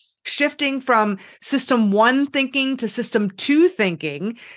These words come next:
the more equipped we'll be and the more ready we'll be able to navigate life's challenges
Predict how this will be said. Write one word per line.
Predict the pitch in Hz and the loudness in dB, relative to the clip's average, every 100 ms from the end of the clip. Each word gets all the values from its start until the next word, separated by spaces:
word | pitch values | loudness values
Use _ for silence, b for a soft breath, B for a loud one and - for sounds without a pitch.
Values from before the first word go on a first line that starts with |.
| B B | B B
the | 226 | 2
more | 247 269 | 4 4
equipped | 262 - - 254 320 - - | 2 -4 -8 0 0 0 -4
we'll | 233 196 | -2 0
be | 202 190 247 330 - | -2 -2 0 -2 -2
and | 214 214 214 208 | 0 0 0 -2
the | 190 220 | -4 -2
more | 220 254 262 254 | 0 0 0 0
ready | 190 226 262 247 226 233 285 _ - | 0 2 2 0 -6 -8 -14 _ -4
we'll | 202 | 0
be | 214 247 285 | 2 4 4
able | 269 285 | 2 0
to | - 254 226 | -2 -2 0
navigate | 202 208 220 277 233 220 180 | 2 4 4 4 0 -2 -2
life's | 190 202 - - | -2 -2 -4 -6
challenges | 226 190 220 226 262 | -2 -2 -2 -4 -4